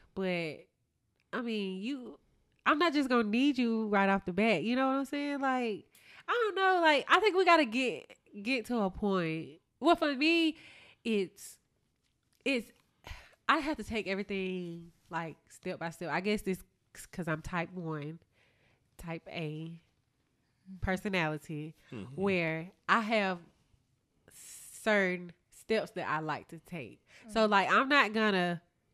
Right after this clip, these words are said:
Speaker 1: cook for you right off the back, and I'm not gonna do all that stuff right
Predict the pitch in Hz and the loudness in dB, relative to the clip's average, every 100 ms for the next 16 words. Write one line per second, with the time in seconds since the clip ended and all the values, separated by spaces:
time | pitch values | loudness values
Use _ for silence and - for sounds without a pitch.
0 | _ _ - 247 220 - 175 175 170 160 | _ _ -4 -2 -2 -2 -4 -2 0 0
1 | 156 - 156 170 156 139 - 139 143 147 | -2 -6 -8 -6 -6 -6 -8 -8 -8 -10
2 | - _ 208 294 269 247 240 226 220 196 | -16 _ 2 4 6 8 8 6 4 4
3 | 165 175 175 | 6 4 4